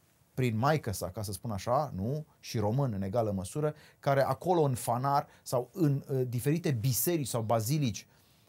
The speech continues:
ale, ale Istanbulului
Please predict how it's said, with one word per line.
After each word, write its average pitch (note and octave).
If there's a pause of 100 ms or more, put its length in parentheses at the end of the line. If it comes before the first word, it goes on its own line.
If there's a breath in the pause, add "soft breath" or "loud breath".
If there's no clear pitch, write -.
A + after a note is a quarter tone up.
(200 soft breath)
ale, A#2
ale A2
Istanbulului A#2